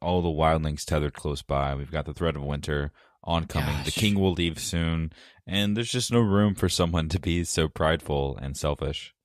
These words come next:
Speaker 1: It's just, it's not the time for that. So I think sending him away to Greyguard was a smart decision. Um, it's just now, now he's not a problem at all.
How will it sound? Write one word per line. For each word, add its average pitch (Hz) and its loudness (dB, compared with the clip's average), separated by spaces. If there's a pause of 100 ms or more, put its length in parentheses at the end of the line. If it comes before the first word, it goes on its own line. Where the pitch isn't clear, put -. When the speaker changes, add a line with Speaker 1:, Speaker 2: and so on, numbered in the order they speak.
(220)
Speaker 1:
It's 76 -10
just, 80 -6 (260)
it's - -8
not 82 0
the - -14
time 78 -2
for 73 -12
that. - -8
So 82 2
I 78 4
think 85 -4
sending 85 -2
him 78 -2
away 73 0
to 71 -4
Greyguard 69 -2
was 69 -8
a 78 -8
smart 95 2
decision. 69 -6 (640)
Um, 87 0 (100)
it's 90 -2
just - 0
now, 120 4 (340)
now 101 -2
he's 110 2
not 107 2
a 98 0
problem 110 4
at 104 4
all. 101 0